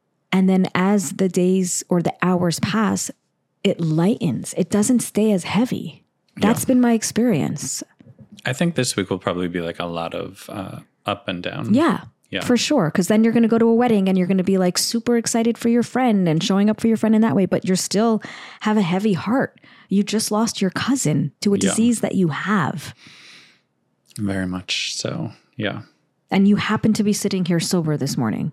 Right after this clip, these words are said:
Speaker 2: Mm-hmm.
Speaker 1: Crazy. Literally crazy.
Speaker 2: Yeah. I mean,
Speaker 1: Wait,
Speaker 2: I'm
Speaker 1: did you, did you drink last night?
Speaker 2: No.
Speaker 1: Oh, okay, cool, cool, cool.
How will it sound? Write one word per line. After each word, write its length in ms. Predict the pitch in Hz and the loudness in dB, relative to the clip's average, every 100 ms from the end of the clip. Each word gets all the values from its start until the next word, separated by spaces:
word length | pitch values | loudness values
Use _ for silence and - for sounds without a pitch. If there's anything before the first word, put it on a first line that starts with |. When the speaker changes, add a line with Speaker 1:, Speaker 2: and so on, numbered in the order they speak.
| _ | _
Speaker 2:
Mm-hmm. 100 | 90 | -8
Speaker 1:
Crazy. 500 | - 185 135 127 - _ _ _ - | 0 0 0 -2 -8 _ _ _ -6
Literally 560 | 190 226 240 233 214 | 0 2 4 4 2
crazy. 580 | 202 165 117 - - - - | 0 0 0 -4 -10 -12 -10
Speaker 2:
Yeah. 260 | 101 87 104 _ _ _ - | -10 -8 -14 _ _ _ -4
I 100 | 143 | 0
mean, 280 | 135 117 - _ _ - - _ _ - | 0 -2 -6 _ _ -20 -20 _ _ 0
Speaker 1:
Wait, 120 | 208 | 2
Speaker 2:
I'm 60 | 135 | 2
Speaker 1:
did 140 | 180 | 2
you, 220 | 196 175 - - _ _ _ _ | 2 0 -6 -20 _ _ _ _
did 140 | - 175 | -4 -4
you 60 | |
drink 200 | - 170 | -2 -4
last 180 | 196 - | -2 -2
night? 180 | 247 247 _ 139 | -2 -4 _ -6
Speaker 2:
No. 280 | 147 - 135 - | -6 -6 -4 -2
Speaker 1:
Oh, 100 | - | -2
okay, 200 | 156 143 | -2 -4
cool, 140 | - | -6
cool, 160 | - - | -8 -14
cool. 180 | 156 | -16